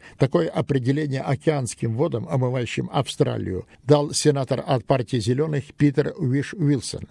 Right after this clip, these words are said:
Каждый год в прибрежные воды вокруг нашего материка выбрасывается около пятидесяти шести миллионов килограммов пластика. Это бутылки, пакеты,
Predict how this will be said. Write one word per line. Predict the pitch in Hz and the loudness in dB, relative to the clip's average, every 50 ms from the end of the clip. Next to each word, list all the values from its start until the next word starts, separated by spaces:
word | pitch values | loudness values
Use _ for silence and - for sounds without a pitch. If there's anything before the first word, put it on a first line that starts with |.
| _ _ _ _ _ _ _ _ _ - _ _ _ - | _ _ _ _ _ _ _ _ _ -20 _ _ _ 4
Каждый | 156 156 170 131 127 143 147 | 6 6 6 4 2 0 2
год | 143 151 127 110 | 2 2 0 0
в | - | -2
прибрежные | - - 143 135 127 117 139 156 143 110 107 113 120 123 127 | 2 4 4 4 6 4 2 0 0 0 -2 -2 0 0 0
воды | 135 139 127 107 104 104 101 - - - - | 0 0 0 -2 -4 -6 -8 -10 -14 -10 -2
вокруг | - 131 135 127 - 151 143 123 - - _ - | 2 2 2 4 2 2 2 0 -2 -6 _ -2
нашего | 139 139 135 117 - - 131 123 131 | 0 0 0 0 -2 -4 -4 -4 -2
материка | 135 127 127 110 - 123 120 117 - 160 151 151 143 - - - _ | -2 -2 -2 -2 -2 -2 -2 0 2 2 2 2 0 -4 -10 -4 _
выбрасывается | - 143 127 110 135 139 147 139 - - 151 143 - - - 151 | 6 6 6 6 4 2 2 0 0 0 0 0 2 0 -4 -2
около | - 170 143 - 151 143 135 | 0 -2 0 2 2 0 0
пятидесяти | - - 127 117 - - 170 151 156 156 139 - - 120 | 0 -2 -4 -2 0 0 0 2 2 0 0 0 -2 -2
шести | 110 123 123 113 - - - - 156 160 139 - - - - - | -2 -2 -4 -6 -8 -8 -6 -4 -2 -2 -2 -4 -8 -14 -2 2
миллионов | 143 143 147 151 143 131 127 135 156 160 139 123 113 107 - _ _ | 4 4 4 4 2 2 0 0 0 0 -2 -4 -6 -8 -12 _ _
килограммов | - 156 143 139 127 107 139 143 151 151 139 117 - - _ _ _ | 6 8 8 8 4 2 0 0 0 0 -2 -4 -6 -8 _ _ _
пластика. | - 147 131 117 - - - 87 - - 95 - - | 4 4 4 4 0 -4 -6 -6 -6 -6 -8 -4 -2
Это | 180 143 - - 123 | -2 0 0 0 0
бутылки, | 127 147 156 147 - 139 113 98 - - 113 107 - | 0 0 0 2 2 2 2 0 -4 -8 -8 -2 0
пакеты, | - 139 123 - 156 131 110 - - - - - | 0 0 2 2 0 0 0 -2 -6 -8 -8 -10